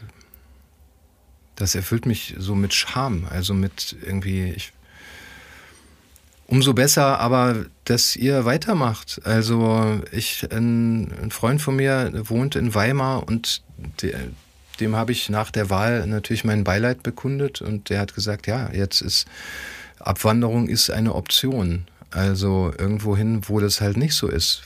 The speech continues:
wo, äh, ja, weil sie, äh, das ist, also ich ver-, und ich verstehe das total, also, ähm, aber es ist natürlich auch,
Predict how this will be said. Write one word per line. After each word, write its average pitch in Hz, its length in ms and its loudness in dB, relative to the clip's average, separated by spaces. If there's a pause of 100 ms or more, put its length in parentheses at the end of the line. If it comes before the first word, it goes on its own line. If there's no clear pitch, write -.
(140)
wo, 98 380 2
äh, 95 760 -2 (720)
ja, 98 300 2 (640)
weil 95 240 0
sie, 98 240 0 (560)
äh, 90 180 -6
das 101 220 2
ist, - 260 0 (1040)
also 107 260 0
ich - 180 -2
ver-, - 180 -2
und 107 120 2
ich 104 140 -2
verstehe 117 300 2
das - 160 2
total, 139 640 -2
also, 101 480 2 (800)
ähm, 101 680 4 (240)
aber 101 200 0
es 113 80 4
ist - 60 4
natürlich 139 420 2
auch, 123 240 2